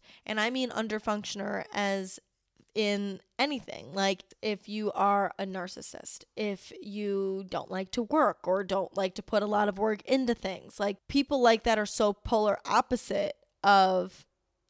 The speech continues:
us overfunctioners that we think that they're bad. But hi, <laughs> newsflash, we're polar opposites. Neither of us are good. Like, neither of us are doing the right thing.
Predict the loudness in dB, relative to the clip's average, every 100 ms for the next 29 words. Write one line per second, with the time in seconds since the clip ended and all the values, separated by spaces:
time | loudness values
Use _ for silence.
0 | 0 2 2 0 -4 -6 -8 _ _ _
1 | _ -4 -4 -2 0 0 0 -6 -10 -12
2 | -12 -14 -18 _ 0 2 4 2 0 -2
3 | 0 -2 2 2 2 2 4 4 2 -2
4 | 0 0 0 _ -6 2 2 2 -2 -6
5 | -8 -12 _ _ _ -18 -16 -4 -2 -2
6 | 0 -2 -2 -8 -16 -20 -20 -18 -2 0
7 | 2 6 8 8 8 6 4 -2 -2 -4
8 | -8 -16 _ _ -2 6 12 12 10 2
9 | -4 -4 -6 -10 -12 _ _ -2 0 -2
10 | 0 4 8 10 10 8 2 0 0 0
11 | 0 -2 -8 -8 -10 -10